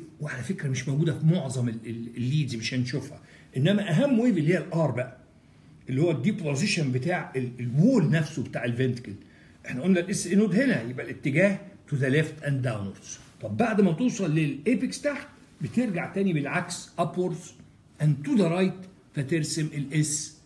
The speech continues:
ويف. ده يا ولاد اللي هو قصه الفيكتورز.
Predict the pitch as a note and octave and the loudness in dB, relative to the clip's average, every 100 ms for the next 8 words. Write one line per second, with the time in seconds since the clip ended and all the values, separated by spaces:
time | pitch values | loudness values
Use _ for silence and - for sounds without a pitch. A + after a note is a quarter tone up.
0 | - - - F3 B2+ - - - - - | -20 -14 0 2 2 0 -12 -20 -20 -20
1 | - - - - - - - - C3+ G3+ | -20 -20 -20 -20 -20 -20 -20 -6 -2 2
2 | A3 D3 D#3+ D#3+ - - - - - _ | 4 4 2 -2 -8 -20 -20 -20 -20 _
3 | - C3+ - - C3+ F#3 - D#3 D3 - | -6 -6 -4 -4 -2 -2 -4 -4 -6 -8
4 | - - D#3 D3+ D#3+ - - - - | -20 -6 0 0 0 -6 -16 -20 -20